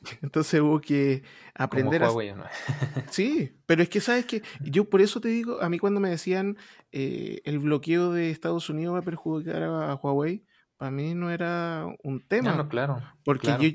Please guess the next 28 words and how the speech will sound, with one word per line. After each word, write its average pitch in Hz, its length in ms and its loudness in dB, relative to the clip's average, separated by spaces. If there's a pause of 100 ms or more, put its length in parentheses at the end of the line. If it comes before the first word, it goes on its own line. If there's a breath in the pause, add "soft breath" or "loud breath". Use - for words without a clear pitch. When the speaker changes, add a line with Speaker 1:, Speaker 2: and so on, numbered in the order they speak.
(140)
Speaker 1:
yo 147 160 2
llevaba 185 500 4
años 175 560 2
cuando 143 320 0
ya 147 220 0
no 143 180 -2
había 151 360 0
mucho 180 360 0
método 160 480 0 (180 loud breath)
y - 120 0
aún 160 140 0
así 170 180 -6
se - 140 -10
le 180 100 -6
podían 156 300 -4
cargar 151 340 -4
ex-, 156 200 -6
de 151 160 -2
manera 151 220 -2
externa. 165 460 -6
Entonces, 143 320 -6
hoy 156 100 2
en 160 100 -2
día 170 140 -2
comprar 151 360 -4
un 151 460 -6
dispositivo 151 500 -4
Huawei 151 420 0